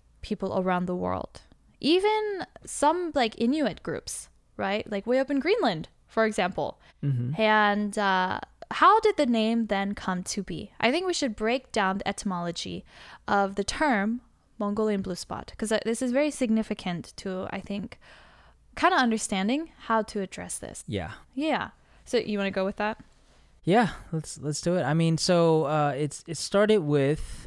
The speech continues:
Speaker 2: and I'm sure you have the notes of the name, but it started with a German,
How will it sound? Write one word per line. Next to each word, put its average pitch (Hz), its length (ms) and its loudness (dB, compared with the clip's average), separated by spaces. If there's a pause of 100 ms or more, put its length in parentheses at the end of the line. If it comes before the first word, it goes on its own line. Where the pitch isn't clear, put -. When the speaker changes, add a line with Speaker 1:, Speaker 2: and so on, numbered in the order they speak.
(120)
Speaker 2:
and 147 160 0
I'm 147 100 4
sure 160 180 0
you 180 240 2
have 185 300 0
the 156 80 2
notes 143 320 2
of 135 120 -4
the 139 100 0
name, 135 500 0
but 131 180 0
it 131 80 0
started 151 320 0
with 139 220 0
a 131 180 0
German, 127 880 0